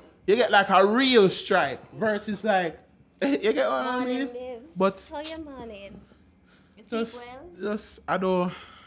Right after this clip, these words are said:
Speaker 2: And it would be nice if men called out other men. For me, the nicest experience I've had in Jamaica was when a random man was harassing me and another random man was like, "Dog, bill and lower her." Like, I felt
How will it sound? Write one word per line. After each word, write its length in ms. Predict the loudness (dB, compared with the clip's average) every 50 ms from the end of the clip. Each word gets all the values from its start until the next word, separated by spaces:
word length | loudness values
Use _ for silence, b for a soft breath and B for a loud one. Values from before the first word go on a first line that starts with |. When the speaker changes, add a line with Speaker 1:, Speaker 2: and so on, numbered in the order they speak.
| B B B -14
Speaker 2:
And 100 | -10 -8
it 60 | -6
would 120 | -6 -2
be 80 | -2 0
nice 280 | 0 2 0 0 -2 -4
if 120 | -10 -10
men 260 | -8 -8 -8 -8 -8 -10
called 260 | -10 -8 -8 -6 -6
out 140 | -8 -10 -10
other 220 | -14 -12 -10 -10 -10
men. 220 | -8 -8 -8 -8
For 160 | -2 0 0
me, 440 | 0 0 -2 -2 -2 0 0 -2 -2 -4 -4
the 100 | -4 -4
nicest 460 | -2 -2 -4 -4 -4 -6 -8 -12 -12 -14
experience 380 | -16 -16 -14 -12 -12 -12 -8
I've 140 | -6 -6 -6
had 180 | -6 -8 -8 -8
in 120 | -10 -10
Jamaica 640 | -10 -10 -10 -8 -10 -12 -10 -8 -6 -6 -6 -6 -10 b b b b b b
was 220 | _ -6 -6 -6 -4
when 240 | -4 -4 -4 -4 -6 -6
a 120 | -6 -6 -2
random 460 | -2 -2 -2 -2 -2 -4 -4 -2 -2
man 180 | -4 -4 -4
was 140 | -4 -6 -4
harassing 500 | -4 -2 0 -2 -2 -4 -6 -12 -12 -10
me 240 | -10 -10 -12 -12 -14 _ _
and 160 | -8 -8 -6
another 540 | -8 -10 -6 -4 -4 -4 -2 -2 -4 -2 0
random 400 | -2 -2 -2 0 -2 -2 -2 0
man 220 | -2 -2 -2 0
was 160 | -4 -6 -2 -2
like, 220 | -4 -4 -4 -4
"Dog, 320 | -2 -2 0 0 -2 -4 -8 -16 _ -20 -10 _
bill 180 | -4 -2 0 0
and 160 | 0 -2 -2
lower 220 | -4 -6 -6 -8 -10
her." 180 | -10 -12 -16 -16 b b b b
Like, 240 | -6 -6 -6 -4 -6 -8
I 140 | -10 -10 -10 -12 _
felt 180 | -10 -10 -10